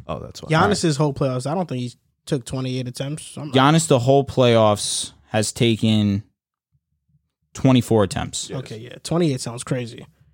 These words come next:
Speaker 2: Probably t-, and he shot twenty-six shot, shots in the game
Speaker 3: Twen-,
Speaker 2: seven.
Speaker 3: twenty-eight attempts is the series in Boston.
Speaker 1: Okay,
Speaker 2: Yeah.
Speaker 1: so I got it. Tatum took thirty-two in Milwaukee, twenty-nine versus Milwaukee, twenty-four at Milwaukee.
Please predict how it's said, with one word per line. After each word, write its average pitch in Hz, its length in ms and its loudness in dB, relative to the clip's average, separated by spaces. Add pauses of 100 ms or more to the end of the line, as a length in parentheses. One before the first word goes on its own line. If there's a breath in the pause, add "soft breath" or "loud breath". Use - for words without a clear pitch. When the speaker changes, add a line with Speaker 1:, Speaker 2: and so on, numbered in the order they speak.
(460)
Speaker 2:
Probably 147 240 0
t-, - 140 -12
and 147 260 0 (100)
he 214 220 0
shot 208 260 2
twenty-six 208 380 0
shot, 131 260 -2 (140)
shots - 400 -2
in 139 60 -2
the 135 60 -2
game 131 220 -4
Speaker 3:
Twen-, 170 300 2
Speaker 2:
seven. - 120 -14
Speaker 3:
twenty-eight 185 480 4
attempts 147 560 2
is 131 220 2
the 117 80 -2
series 123 380 2
in 107 80 2
Boston. 95 440 -6 (260)
Speaker 1:
Okay, 139 160 -2
Speaker 2:
Yeah. 135 40 2
Speaker 1:
so 127 320 -4
I 135 80 2
got 113 200 2
it. 95 100 -4 (280)
Tatum 151 280 4
took 135 300 0 (200)
thirty-two 180 640 4 (380)
in 135 120 4
Milwaukee, 113 580 4 (120)
twenty-nine 135 560 4
versus 110 340 0
Milwaukee, 104 540 0 (340 soft breath)
twenty-four 131 600 2
at 107 220 0
Milwaukee. 98 580 -2